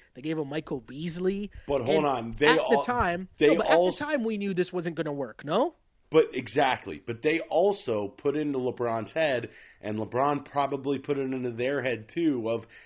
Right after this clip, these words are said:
Speaker 2: "Hey, you know what we can do if this doesn't work out halfway through the season? You know who my, eh,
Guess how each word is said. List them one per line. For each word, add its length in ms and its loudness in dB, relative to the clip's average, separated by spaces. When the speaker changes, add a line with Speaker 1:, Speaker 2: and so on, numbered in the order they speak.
Speaker 2:
"Hey, 300 -6
you 80 -8
know 120 -6
what 200 -6
we 100 -10
can 200 -8
do 180 -4
if 100 -10
this 140 -8
doesn't 320 -8
work 240 -8
out 220 -6
halfway 320 -10
through 180 -14
the 120 -12
season? 440 -12
You 140 -8
know 220 -2
who 160 -4
my, 480 -2
eh, 100 -8